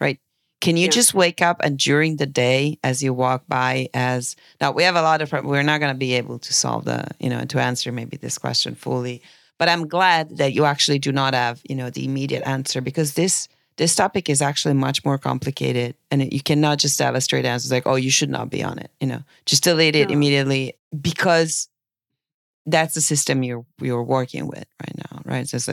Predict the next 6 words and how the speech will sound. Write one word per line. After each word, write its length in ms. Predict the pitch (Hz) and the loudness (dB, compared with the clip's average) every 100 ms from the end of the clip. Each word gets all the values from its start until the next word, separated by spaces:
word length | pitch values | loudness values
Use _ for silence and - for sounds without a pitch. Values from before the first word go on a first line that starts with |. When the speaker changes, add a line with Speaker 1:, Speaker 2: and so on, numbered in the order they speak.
| 113 | -6
Speaker 1:
like 200 | - 127 | -6 -4
being 180 | 131 131 | 0 0
anti-capitalist 1040 | 120 123 127 127 131 127 - 123 113 110 | 0 0 0 2 0 0 -2 -2 -2 -4
Speaker 2:
Right. 40 | - | -6
Speaker 1:
and 80 | 117 | -6
deciding, 600 | 120 120 117 110 113 | -4 -2 -2 -2 -4